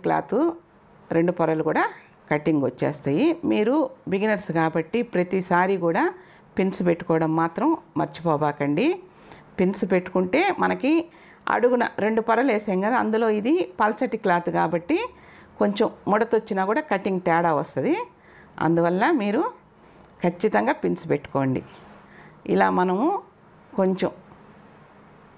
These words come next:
ఖర్చు పెట్టుకొని మొత్తం కటింగ్ చేసేసుకోవాలి. మీరు beginners కాబట్టి మీకు ప్రతిదీ వివరంగా చెప్తున్నాము.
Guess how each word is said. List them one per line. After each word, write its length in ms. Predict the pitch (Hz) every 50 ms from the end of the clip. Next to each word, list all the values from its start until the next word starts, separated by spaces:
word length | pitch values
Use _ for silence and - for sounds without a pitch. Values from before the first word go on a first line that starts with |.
| - - - - - - - - - - - - - - - - - - - - - - -
ఖర్చు 280 | 190 180 185 - - 202 - - - - - - - - - -
పెట్టుకొని 480 | 175 - - 175 - 165 165 190 311 453 508 - - - - - - - -
మొత్తం 280 | 160 160 - - 170 - - - - - - -
కటింగ్ 300 | - 170 160 170 165 156 127
చేసేసుకోవాలి. 800 | 123 123 127 - 120 - - - - 113 123 123 123 127 123 - - - - - - - - - - - - - - - - - - - - - - - - - - - -
మీరు 140 | 277 196 196 185 190
beginners 400 | 202 208 233 247 269 262 262 262 226 208
కాబట్టి 380 | 214 202 196 202 202 202 - 247 233
మీకు 160 | 220 196 - 180 -
ప్రతిదీ 340 | 190 190 190 208 214 214 240 220 196
వివరంగా 360 | 185 180 196 208 208 202 190 170
చెప్తున్నాము. 640 | 170 170 - - - 165 170 170 165 160 165 185